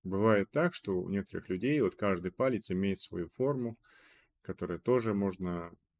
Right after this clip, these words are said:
классифицировать по пяти стихиям. Чаще, конечно, все пальцы более-менее похожи.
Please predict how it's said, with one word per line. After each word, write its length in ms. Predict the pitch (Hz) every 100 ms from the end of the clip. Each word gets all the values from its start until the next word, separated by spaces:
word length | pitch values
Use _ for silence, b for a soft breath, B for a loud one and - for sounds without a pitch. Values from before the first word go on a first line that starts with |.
| _
классифицировать 640 | 90 - - - 101 95 -
по 100 | 82
пяти 220 | - 87
стихиям. 480 | - 90 - 85 -
Чаще, 340 | - 170 175 117
конечно, 380 | 98 113 113
все 180 | - 101
пальцы 340 | - 98 - 90
более-менее 460 | 87 87 87 82
похожи. 480 | - 90 - 80